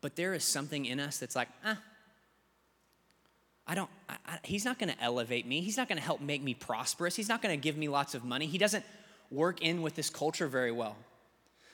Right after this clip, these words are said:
So we see this, like, person of Jesus. And then let's keep going in verses four through six. And this is, like, the chunk of it that I really want you to see tonight. He says, "Surely he took up our pain and bore our suffering.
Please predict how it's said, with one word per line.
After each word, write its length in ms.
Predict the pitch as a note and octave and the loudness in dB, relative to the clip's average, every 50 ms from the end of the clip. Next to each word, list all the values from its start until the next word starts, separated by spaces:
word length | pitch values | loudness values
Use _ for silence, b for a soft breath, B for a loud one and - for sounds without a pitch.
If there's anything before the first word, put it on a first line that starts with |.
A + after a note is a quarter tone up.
| B | B
So 100 | - F3+ | 0 2
we 80 | E3 E3 | 4 4
see 220 | D#3+ - F#3+ G3 | 4 4 4 4
this, 160 | F#3 F3+ - | 4 4 4
like, 240 | F3+ C#3+ - - - - - | 4 2 2 0 -8 -12 -4
person 460 | - E3+ E3+ E3 - - E3+ D#3 D3 | -2 0 2 2 2 2 2 2 0
of 140 | B2+ C3+ B2+ | -2 -4 -4
Jesus. 680 | B2 - C3+ C#3 C#3 B2+ B2 G2+ - - - - - - B B B B B | -4 -4 -2 -2 -2 -2 -2 -4 -4 -2 -2 -2 -2 -4 B B B B B
And 100 | - E3+ | 0 2
then 100 | F#3 F#3 | 4 4
let's 160 | F#3+ F#3 F#3 - | 2 0 -2 -2
keep 200 | - G3 E3 C3+ | -4 -6 -2 0
going 320 | D#3+ D#3+ D#3+ D#3+ D#3 D3 | 0 0 2 2 0 0
in 120 | C#3+ C#3 | 0 0
verses 340 | C3+ C#3+ C#3+ C#3 - C#3+ - | 0 0 0 -2 0 -2 -2
four 220 | - - D3+ C#3+ C#3 | -2 0 0 0 0
through 140 | - C#3+ | -2 -2
six. 320 | B2+ - - C#3+ C3+ - - | 0 0 0 0 0 -2 -2
And 80 | C#3+ | 0
this 140 | D#3+ F3 - | 2 2 2
is, 120 | F3 D3 D3 | 2 2 2
like, 280 | C3+ A#2+ - - B2 | 2 0 0 -6 -6
the 100 | B2+ C3 | -6 -6
chunk 420 | B2 - - - - D#3 C#3+ C3+ C#3+ | 0 0 0 2 2 0 0 -2 -2
of 80 | B2 | -2
it 100 | B2+ A2+ | -2 -2
that 80 | - A#2+ | -2 -2
I 40 | A#2+ | -2
really 220 | B2 C3 C3 B2+ | 0 2 0 0
want 160 | A#2+ B2+ A#2+ | 0 -2 -4
you 80 | B2 A#2+ | -4 -4
to 40 | A#2 | -2
see 200 | - - B2 A2 | -2 -2 -4 -4
tonight. 340 | - - A2+ G#2+ G#2+ G#2 - _ _ _ _ _ _ _ _ _ _ _ _ _ _ _ _ _ B B B B B B | -6 -8 -8 -10 -10 -12 -18 _ _ _ _ _ _ _ _ _ _ _ _ _ _ _ _ _ B B B B B B
He 60 | B - | B 2
says, 220 | G3 F#3 D3+ - | 4 4 4 4
"Surely 540 | - - - - F3+ F#3+ G3 G#3+ A3+ A#3 A3 | 6 6 6 6 6 6 6 6 4 4 2
he 160 | D#3+ F#3 F#3 | 0 -2 0
took 400 | D#3 - - - F3+ - - - - - - | 0 0 0 2 0 0 0 -4 -4 -2 0
up 220 | E3 E3+ - - - | 0 0 0 -4 0
our 220 | D3 D3 D3 C#3+ D3 | 2 4 4 4 2
pain 600 | C#3+ - - D3 C3+ B2+ A#2 A2+ G#2+ G#2+ A2+ A2+ - b b b b b b b b b b b b | 0 -4 -6 -4 -4 -4 -4 -4 -6 -8 -10 -12 -16 b b b b b b b b b b b b
and 200 | C3 B2+ B2 A#2+ | -6 -6 -2 0
bore 380 | D3 C#3+ C#3+ D3 D3 C#3+ - - | 2 4 4 4 4 2 2 0
our 200 | B2+ B2 B2 A#2 | 0 0 0 0
suffering. 600 | - - - - B2 - - A#2 A2 G#2+ A2+ | 0 0 2 0 0 -2 -4 -6 -6 -8 -10